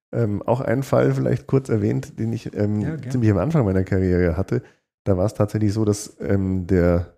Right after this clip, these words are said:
Speaker 1: Verkäufer eine Wohnung verkauft hat. Also mein Mandant war Verfo-, Verkäufer einer Wohnung. Ähm, ich glaub, es waren hundertsiebzigtausend Euro damals für eine eineinhalb Zimmer Wohnung in Schwabing.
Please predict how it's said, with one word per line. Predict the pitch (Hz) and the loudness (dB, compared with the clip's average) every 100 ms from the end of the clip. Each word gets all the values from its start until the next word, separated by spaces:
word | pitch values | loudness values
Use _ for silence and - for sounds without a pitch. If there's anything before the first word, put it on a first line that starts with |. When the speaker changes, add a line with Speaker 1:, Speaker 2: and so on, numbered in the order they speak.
| _ - | _ 0
Speaker 1:
Verkäufer | 113 - 117 113 101 95 - | 0 4 2 2 -2 -4 -4
eine | 101 | -4
Wohnung | 92 143 156 | -2 -2 -4
verkauft | - 139 139 - - | -6 -4 -2 -2 -2
hat. | 135 - - | -4 -4 -4
Also | 95 | -2
mein | 95 | 0
Mandant | 90 87 113 | 0 0 0
war | 104 | -2
Verfo-, | - 107 - 123 - - | 0 -2 0 -4 -6 -12
Verkäufer | 127 117 - 117 104 | -2 -2 0 0 0
einer | 95 92 | -2 -2
Wohnung. | 110 135 131 - _ _ _ _ | -2 -2 -4 -8 _ _ _ _
Ähm, | 98 92 95 98 92 90 - | 2 2 2 -2 -4 -10 -10
ich | 110 - | -10 -2
glaub, | 110 - _ _ _ | -2 -2 _ _ _
es | 104 | -4
waren | 101 110 | 0 0
hundertsiebzigtausend | 120 110 131 - - 113 107 | 0 0 -4 -8 -4 -2 -2
Euro | 95 117 151 | -4 -4 -2
damals | 131 131 151 151 - _ - | -2 -2 -4 -6 -10 _ -2
für | 110 104 | 2 2
eine | 104 101 92 92 90 90 90 - _ | 0 0 0 0 0 0 -2 -6 _
eineinhalb | - 101 101 95 | -2 0 0 -4
Zimmer | - 127 120 | -4 -2 -2
Wohnung | 110 107 | -2 -4
in | 104 95 | -6 -8
Schwabing. | - 95 131 156 | -6 -4 -4 -6